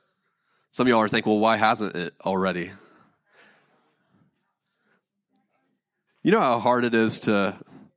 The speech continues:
settle into God's timing for things? 'Cause every time he shows me something, I'm like, "Oh, this must be tomorrow."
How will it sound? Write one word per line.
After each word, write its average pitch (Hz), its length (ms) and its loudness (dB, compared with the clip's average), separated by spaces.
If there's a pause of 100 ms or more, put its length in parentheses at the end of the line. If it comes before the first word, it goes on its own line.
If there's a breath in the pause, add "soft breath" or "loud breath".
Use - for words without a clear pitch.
(300)
settle 113 320 0
into 104 180 0
God's 101 320 0
timing 101 380 -2
for 110 160 -4
things? 107 300 -2
'Cause 110 160 -2
every 139 180 2
time 147 200 0
he 143 120 0
shows 120 320 0
me 123 80 2
something, 131 480 -4 (240 soft breath)
I'm 110 80 -2
like, 117 140 0
"Oh, 135 100 2
this 120 160 -2
must 113 160 -4
be 113 80 -2
tomorrow." 95 420 -4